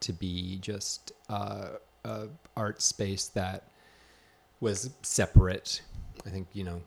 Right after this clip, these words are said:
you see that a lot in the neighborhood right now, this, the kind of almost segregation of spaces, wh-, who goes where. And, uh, so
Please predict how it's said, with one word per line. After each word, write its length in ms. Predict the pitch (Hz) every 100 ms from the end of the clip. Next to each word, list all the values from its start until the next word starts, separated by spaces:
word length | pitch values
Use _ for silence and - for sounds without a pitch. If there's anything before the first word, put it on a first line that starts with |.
| -
you 120 | 107 95
see 200 | - 95
that 200 | 87 85
a 40 |
lot 380 | 87 90 92 - - -
in 320 | 92 90 95 -
the 100 | 101
neighborhood 320 | 90 95 87
right 120 | 90 92
now, 140 | 92
this, 300 | 87 90 - - _ - _ - -
the 320 | 101 98 101
kind 200 | 101 98
of 180 | 101 98 - -
almost 320 | 104 95 -
segregation 800 | 107 95 92 95 95 107 98 101
of 380 | - 107 104 101
spaces, 760 | - 98 98 - 104 113 - - 170
wh-, 180 | 101 101
who 120 | 113
goes 340 | 90 92 90 -
where. 320 | 92 90 92 87 - - - - - - - - - - - - -
And, 280 | 117 107 101
uh, 280 | 101 92 90 - - - - - - - _ _ _ _ _ - -
so 420 | - 104 92 87